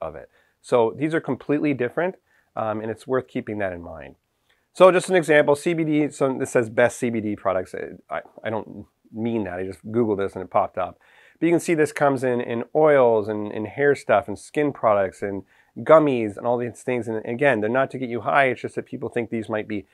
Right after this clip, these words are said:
anti-inflammatory is a common reason people use it, good for skin tone, good for inflammation,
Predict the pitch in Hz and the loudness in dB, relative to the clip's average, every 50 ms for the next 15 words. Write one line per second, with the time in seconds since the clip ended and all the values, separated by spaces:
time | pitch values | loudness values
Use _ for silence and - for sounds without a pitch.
0 | _ _ _ - - 113 110 - 107 92 82 - - 120 120 120 123 117 - - | _ _ _ -10 -8 -8 -6 -6 -6 -8 -8 -6 -4 0 0 2 2 0 0 0
1 | 117 117 113 107 92 110 - - 113 110 110 110 107 104 107 104 107 107 98 - | 0 0 0 -2 -4 -6 -8 -4 -2 -2 -2 -2 -4 -4 -4 -6 -6 -8 -8 -8
2 | 104 104 107 104 104 107 101 98 104 101 - _ _ _ _ _ _ - 107 98 | -8 -8 -6 -6 -6 -6 -6 -4 -4 -4 -6 _ _ _ _ _ _ -4 -4 -4
3 | - - 87 - - - 127 123 123 113 - 123 110 110 110 104 92 104 98 90 | -4 -6 -12 -14 -8 -4 -4 -4 -4 -4 -6 -6 -6 -6 -6 -6 -4 -6 -6 -8
4 | - - 95 95 92 90 90 87 - 95 95 - - 92 104 113 110 - - 113 | -8 -8 -8 -6 -4 -4 -6 -6 -8 -12 -14 -12 -8 -6 -4 -4 -4 -6 -6 -8
5 | 104 101 | -8 -8